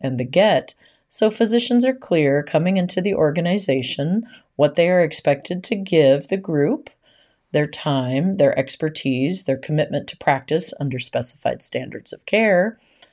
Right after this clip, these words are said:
and what they will get in return, compensation, benefits, and fair treatment. A note, physician compacts are separate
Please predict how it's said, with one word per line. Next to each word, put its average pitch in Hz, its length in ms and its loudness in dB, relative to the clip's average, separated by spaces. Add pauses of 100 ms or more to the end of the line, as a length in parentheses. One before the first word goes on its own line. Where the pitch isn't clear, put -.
(320)
and 226 500 4
what 156 280 0
they 147 140 0
will 180 160 0
get 151 480 0
in 175 180 -2
return, 220 800 -2 (400)
compensation, 160 1120 -2
benefits, 147 960 2
and 208 180 0
fair 127 360 -2
treatment. 127 640 -6 (1000)
A 180 80 2
note, 196 460 4 (180)
physician 196 600 0
compacts 247 960 -2 (400)
are 170 120 4
separate 196 560 2